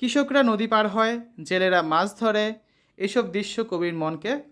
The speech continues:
আলোড়িত করে। কবির কৌতূহল মনে বড় হয়ে মাঝি হওয়ার ইচ্ছা জাগে। নদীর তীরে রাখাল ছেলে গরু মহিষের পাল নিয়ে যায়, রাতে সেখানে শেয়াল ডাকে,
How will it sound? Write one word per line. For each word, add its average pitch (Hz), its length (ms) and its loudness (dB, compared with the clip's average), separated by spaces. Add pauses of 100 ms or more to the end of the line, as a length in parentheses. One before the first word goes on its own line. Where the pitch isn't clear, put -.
আলোড়িত 160 440 -2
করে। - 260 -16 (1000)
কবির 254 260 4
কৌতূহল 254 480 0
মনে 269 300 4
বড় 185 260 2
হয়ে 208 240 2 (180)
মাঝি 165 340 -4
হওয়ার 208 260 2
ইচ্ছা 147 240 -8
জাগে। 120 300 -16 (1040)
নদীর 202 360 4
তীরে 262 260 4 (200)
রাখাল 175 420 0
ছেলে 233 360 -2
গরু 190 280 2
মহিষের 220 440 0
পাল 170 240 2
নিয়ে 190 220 -4
যায়, 180 240 0 (720)
রাতে 185 300 2
সেখানে 240 420 -2
শেয়াল 208 360 0
ডাকে, 156 300 -4